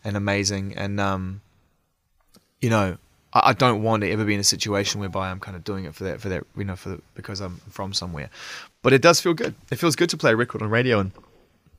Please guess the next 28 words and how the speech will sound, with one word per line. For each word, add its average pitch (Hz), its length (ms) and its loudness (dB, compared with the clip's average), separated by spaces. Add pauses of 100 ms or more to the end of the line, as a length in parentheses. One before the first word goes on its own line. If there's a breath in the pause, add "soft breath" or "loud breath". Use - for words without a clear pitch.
(300)
you 113 120 4
know, 98 100 6
it 104 120 0
come 110 160 0
from 104 120 -2
New 104 80 2
Zealand 101 360 4
and 92 180 -2 (1040)
it - 80 -2
sounds 104 220 2
good 104 120 0
next 101 200 -4
to 98 80 -2
a 92 40 0
record 95 240 0
from 92 240 -4 (920)
America 90 380 2
or 92 220 0 (480 loud breath)
Britain 87 240 0
or 85 80 0
Europe 85 380 -2
or 87 200 -4
Asia 87 300 -2
or 82 260 -2 (680)
wherever, 92 360 -8
Africa. - 340 -12 (580 soft breath)
Sounds 131 140 -12
good. 156 140 -14